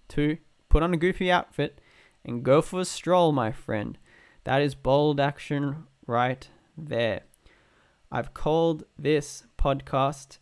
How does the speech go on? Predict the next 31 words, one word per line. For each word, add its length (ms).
episode 720
Loving 320
Service 680
and 160
Bold 260
Action. 400
It 60
seemed 340
like 280
this, 260
uh, 300
balance 400
between 380
the 80
yin 460
and 140
the 60
yang, 460
changing 600
ourselves 500
in 140
the 100
most 320
effective 580
way, 380
really 400
on 140
the 100
deepest 500
level 300
we 160